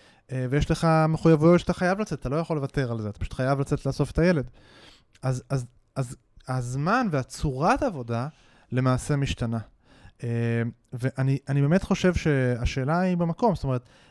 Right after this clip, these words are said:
מעבר לתיאום ציפיות עם האנשים שאני עובד, אני חושב שתיאום ציפיות זה קריטי.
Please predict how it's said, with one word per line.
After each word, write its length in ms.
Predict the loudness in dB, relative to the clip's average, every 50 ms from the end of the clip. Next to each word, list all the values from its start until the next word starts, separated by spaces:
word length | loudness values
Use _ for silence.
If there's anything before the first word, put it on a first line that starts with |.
| _ -6
מעבר 320 | -2 0 2 2 2 2
לתיאום 300 | 2 2 2 2 0 0
ציפיות 400 | 0 -4 -4 0 2 2 2 2
עם 80 | 0 -2
האנשים 240 | 0 0 0 0 0
שאני 140 | 0 0
עובד, 240 | 0 0 0 0 -2 -2 -4 -10 _ _ _ _ _ _ _ _ _ _ -4
אני 140 | -2 -2 0
חושב 200 | -2 0 -2 0
שתיאום 220 | 0 0 0 0
ציפיות 380 | 0 -4 -4 -2 0 0 0 -2
זה 160 | -4 -6 -8
קריטי. 520 | -8 -8 -6 -4 -4 -4 -4 -6 -8 -8